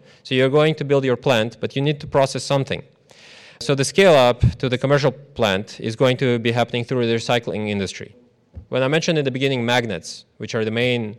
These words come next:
application of rare earth elements, every magnet that gets produced today produces waste. There's at least ten percent waste that gets produced from every magnet. Now, we take that waste, and we can process it as if it came from the mine.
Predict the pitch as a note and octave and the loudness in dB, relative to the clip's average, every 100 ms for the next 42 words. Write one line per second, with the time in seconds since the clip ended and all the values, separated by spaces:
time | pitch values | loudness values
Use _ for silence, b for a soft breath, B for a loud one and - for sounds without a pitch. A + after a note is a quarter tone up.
0 | - G#2+ A2 A#2+ A#2 A2+ G2 A2+ G2+ G2+ | -14 -12 -4 -2 -2 -4 -4 -2 -2 0
1 | B2+ G#2+ F#2+ - - b b b b _ | -2 -2 -6 -12 -18 b b b b _
2 | - A#2+ D3 C#3+ C3+ C3+ B2+ B2 - A#2 | -6 -2 0 2 2 2 0 -2 -2 -2
3 | - A2+ C3 B2+ G2 F2+ A2 - _ _ | 0 0 0 -2 -2 -2 -4 -10 _ _
4 | A#2 A2+ A#2 A2+ A2 F2 - _ _ _ | -6 -4 -6 -4 -2 -2 -4 _ _ _
5 | _ _ _ _ _ - B2 A#2 B2+ D3 | _ _ _ _ _ -8 -2 -2 0 -2
6 | C3 B2+ A#2+ - A#2 G#2+ A#2 G#2+ - G2+ | -2 -4 -4 -4 -4 -2 -2 -2 -4 -4
7 | G2 G#2 G2+ G2 G2 F#2 F2+ F2+ E2+ F2 | -6 -6 -8 -8 -8 -8 -8 -8 -10 -12
8 | - _ _ b b A#2 A2 A2 G#2+ _ | -18 _ _ b b -2 0 0 -2 _
9 | _ _ _ A#2 A#2+ C#3 C3+ C3+ C3 A2+ | _ _ _ -8 -2 -2 -2 -2 -2 -2
10 | C#3+ - - _ _ - G#2+ B2 G#2 A#2+ | -2 -12 -20 _ _ -10 -8 -6 -6 0
11 | A#2 - G#2+ F2+ E2+ - b b - A2+ | -2 -2 -6 -6 -8 -10 b b -4 -2
12 | B2 B2+ A#2+ - A#2 A2+ A2+ G#2 G2+ E2+ | 0 0 -2 -4 -4 -4 -4 -4 -4 -6